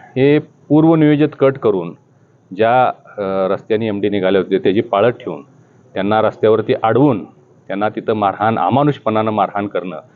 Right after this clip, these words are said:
एमडी हे एक, अ, मोठं पद आहे, एक संस्था चालवणारे ते एक, अ, अ, अधिकारी असतात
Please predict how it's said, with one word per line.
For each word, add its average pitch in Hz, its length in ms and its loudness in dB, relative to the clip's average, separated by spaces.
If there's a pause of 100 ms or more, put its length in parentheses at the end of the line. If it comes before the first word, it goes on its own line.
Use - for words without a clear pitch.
(320)
एमडी 127 240 2
हे 147 120 4
एक, 151 300 2
अ, 143 220 4 (500)
मोठं 120 280 -2
पद 123 260 0
आहे, 107 140 2 (180)
एक 101 140 -8
संस्था 101 380 -4
चालवणारे 104 580 0 (500)
ते 98 80 2
एक, 98 200 -2
अ, 92 380 4
अ, 87 420 -4 (260)
अधिकारी 104 380 2
असतात 87 300 -2